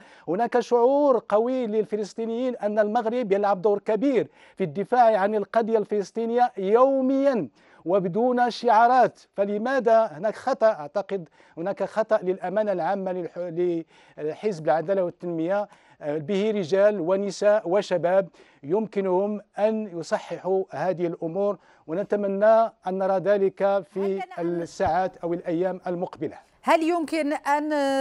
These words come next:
Speaker 2: نصف موقف، آه، بيان الأمانة العامة لحزب العدالة والتنمية أنه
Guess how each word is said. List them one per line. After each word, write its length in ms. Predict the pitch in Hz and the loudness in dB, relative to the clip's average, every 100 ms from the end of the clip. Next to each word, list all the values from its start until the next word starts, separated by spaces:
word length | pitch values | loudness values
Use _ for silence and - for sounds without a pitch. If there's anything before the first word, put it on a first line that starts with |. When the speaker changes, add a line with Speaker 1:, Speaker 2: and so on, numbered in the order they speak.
| 262 262 254 247 247 | 0 0 0 -2 -2
Speaker 2:
نصف 500 | 285 277 302 277 - 269 262 262 254 | -2 -2 -4 -4 -2 0 0 0 -2
موقف، 800 | 240 294 285 - 269 254 - - 269 - - _ - | 0 0 -2 -4 -4 -4 -4 0 0 -4 -20 _ -2
آه، 320 | 247 240 240 | 0 2 0
بيان 460 | 214 269 269 277 277 | 0 0 0 0 -2
الأمانة 460 | 254 247 269 254 | -4 -4 -2 -2
العامة 380 | 240 214 247 240 | -2 -2 -2 -2
لحزب 320 | 240 262 233 | -4 -6 -6
العدالة 460 | 240 214 240 254 247 | -2 -2 0 0 -2
والتنمية 500 | 233 226 233 233 247 | -4 -4 -6 -2 -2
أنه 480 | 247 240 233 247 | -2 -2 -2 -2